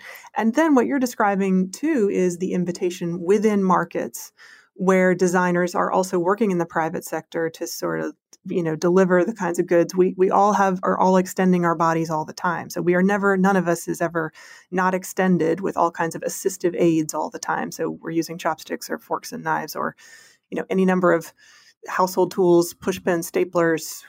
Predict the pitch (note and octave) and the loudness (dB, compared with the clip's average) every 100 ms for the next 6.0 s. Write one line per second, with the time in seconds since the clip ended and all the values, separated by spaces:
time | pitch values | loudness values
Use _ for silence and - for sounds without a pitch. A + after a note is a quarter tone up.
0 | - F3+ D#3+ D#3 D3+ _ - E3 E3 F3+ | -8 -4 -2 -4 -6 _ -6 -4 -2 -2
1 | E3 D#3 - F#3 F#3 F3 E3 E3 D#3+ E3 | -6 -8 -2 -2 0 -4 -4 -6 -10 -10
2 | E3 D#3 D3+ - - - _ - - G3 | -8 -6 -10 -14 -20 -20 _ -6 0 2
3 | F#3+ G3 A3 C4 C#4+ A#3 G3 F#3 F3+ F3 | 4 4 4 2 2 4 4 4 4 2
4 | F3 F3 A#3+ C4 B3+ A3+ - - F#3 F3+ | 0 0 2 2 0 -2 -4 -4 -2 -2
5 | E3+ - - - A#3 G#3+ F3+ F3+ - | -4 -6 -6 0 2 2 0 -4 -12